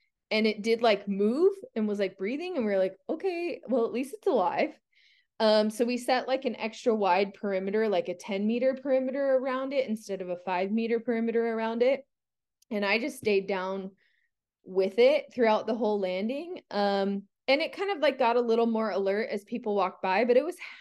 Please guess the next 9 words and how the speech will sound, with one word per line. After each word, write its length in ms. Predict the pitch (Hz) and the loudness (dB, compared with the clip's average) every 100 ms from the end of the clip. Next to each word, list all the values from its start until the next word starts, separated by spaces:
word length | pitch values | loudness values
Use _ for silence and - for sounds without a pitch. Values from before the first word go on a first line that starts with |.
| - | -12
happily 560 | 185 202 180 175 - - _ _ _ _ _ _ | -10 -6 -6 -8 -14 -20 _ _ _ _ _ _
asleep 560 | 190 180 - 160 117 _ _ _ _ - | -8 -8 -10 -12 -12 _ _ _ _ -8
for 120 | 185 | -6
most 320 | 175 170 - | -4 -6 -4
of 60 | 220 | -4
it. 200 | 240 - _ _ _ _ | -4 -8 _ _ _ _
It 100 | 233 | 0
actually 560 | 269 311 - 349 330 330 | 0 -4 -6 -4 -4 -8
started 520 | - - 220 220 208 | -10 -2 2 2 0